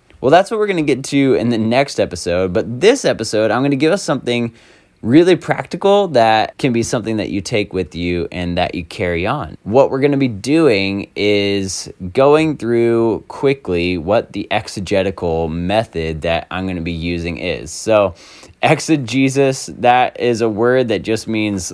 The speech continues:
like, studying scripture. So when I say the exegetical method,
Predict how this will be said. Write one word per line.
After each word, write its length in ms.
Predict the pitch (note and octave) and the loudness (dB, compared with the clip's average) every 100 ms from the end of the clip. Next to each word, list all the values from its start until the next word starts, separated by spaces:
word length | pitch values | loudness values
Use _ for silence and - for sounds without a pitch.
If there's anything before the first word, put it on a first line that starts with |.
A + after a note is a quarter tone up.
| - | -6
like, 220 | E2 E2 | -4 -4
studying 640 | - - A2+ A2 G#2+ G#2 | -10 -2 0 2 0 -2
scripture. 680 | G2 - F2+ - - C#2 D2+ - - - | -6 -6 -8 -6 -10 -14 -14 -20 -20 -14
So 240 | - B2+ A#2 | -2 2 4
when 100 | A#2 | 2
I 100 | B2 | 0
say 260 | B2+ A2 | 0 -2
the 180 | G#2 G2+ | -2 -2
exegetical 720 | A#2 A#2+ A#2+ G2+ A#2 A#2 G#2 | -2 -2 -4 -2 0 0 0
method, 600 | F#2+ G2+ C3 - C#3+ C#3+ | -2 2 0 4 4 2